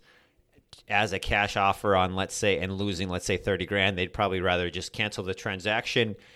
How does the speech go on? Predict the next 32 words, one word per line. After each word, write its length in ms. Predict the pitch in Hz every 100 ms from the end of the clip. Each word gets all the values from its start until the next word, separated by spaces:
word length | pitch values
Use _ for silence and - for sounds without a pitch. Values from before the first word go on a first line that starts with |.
| -
and 180 | - 101
relist 500 | 95 107 104 101 -
it. 180 | 85 -
But 100 | 85
if 120 | 82
you 80 | 123
can 180 | - 117
work 260 | 113 123
with 100 | 113
some 180 | - 110
of 80 | 104
these 180 | 95 -
third-party 460 | 110 110 113 107
companies 460 | 90 120 123 131 92
that 100 | 92
actually 280 | 92 - 95
come 260 | - 110 101
in, 160 | 98
swoop 360 | 92 - 110 110
in, 260 | 101 98 92 - - _
and 160 | 107 98
buy 180 | 98 95
the 80 | 92
home 240 | 101 98
all 140 | 90
cash 460 | 87 - 120 113 -
and 100 | 95
sell 180 | 107 90
it 120 | -
back 220 | 127 147
to 100 | -
you, 260 | 101 87